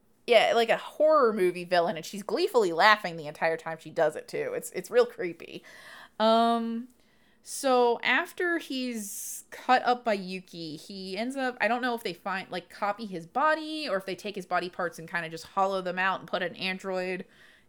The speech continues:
in there. Doesn't, it's not really explained. But he, for the rest of the series, he's kind of, like, this docile, like, karate android, I think this is what Jay wrote here.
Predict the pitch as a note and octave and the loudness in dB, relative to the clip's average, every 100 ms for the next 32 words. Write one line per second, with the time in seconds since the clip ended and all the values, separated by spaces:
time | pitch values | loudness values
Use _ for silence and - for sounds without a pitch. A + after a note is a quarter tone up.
0 | - A#3+ C4 C4+ C4+ C4 C4 C4 C4 - | -6 -2 -2 -2 0 0 2 0 -2 -8
1 | _ _ _ _ B3 C4 A3+ D#4+ C#4+ D4 | _ _ _ _ -2 -2 2 2 4 2
2 | A#3+ - - C#3 - - - - - - | -2 -4 -8 -10 -12 -18 -20 -20 -8 4
3 | A#3+ A3+ - - A3 C4 B3+ C4 C#4 C4 | 8 8 4 -8 -8 -6 -6 -6 -4 0
4 | E4 A4 E4+ - C4+ C4+ A#3 A3 A3 - | 0 0 -8 -6 -2 -2 -2 -6 -8 -4
5 | G3+ C4+ A#3 A3+ A3 G#3 F3 - _ _ | -4 -2 -4 -6 -6 -8 -8 -14 _ _
6 | - F#3 G3+ A3 A#3+ G#3+ G#3 G#3 G#3 G#3 | 0 2 2 0 0 2 2 2 2 0
7 | G3 D#3 - _ _ - G3+ F3+ E3+ G#3 | 0 -4 -8 _ _ -14 -8 0 2 2
8 | B3 B3+ C#4 C#4+ D4+ D#4 D4+ C#4+ C4+ C4 | 0 -4 -4 -4 -2 0 0 -2 -4 -8
9 | - A#3 A#3 A#3 A3+ F#3+ A#3+ B3 B3+ B3+ | -8 -6 -4 0 0 4 4 4 4 0
10 | C4 C#4+ D#4 E4+ | 0 -2 0 0